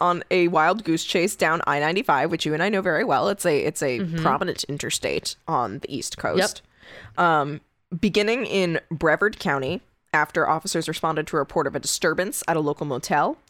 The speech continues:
Speaker 1: Um, the man, thirty-three-year-old Javier, or no, Xavier? Xavier?
Speaker 2: Xavier?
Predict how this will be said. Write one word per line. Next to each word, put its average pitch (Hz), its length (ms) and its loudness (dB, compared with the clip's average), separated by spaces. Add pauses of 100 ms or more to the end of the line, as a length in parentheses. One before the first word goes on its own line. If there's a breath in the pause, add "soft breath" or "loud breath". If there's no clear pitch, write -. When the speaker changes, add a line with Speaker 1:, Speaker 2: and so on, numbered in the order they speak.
(520 soft breath)
Speaker 1:
Um, 151 460 2 (100)
the 170 100 0
man, 165 340 2
thirty-three-year-old 151 720 2
Javier, 170 840 2 (340)
or 165 160 4
no, 156 220 2
Xavier? 214 540 2 (1000)
Xavier? 480 540 4
Speaker 2:
Xavier? 190 500 0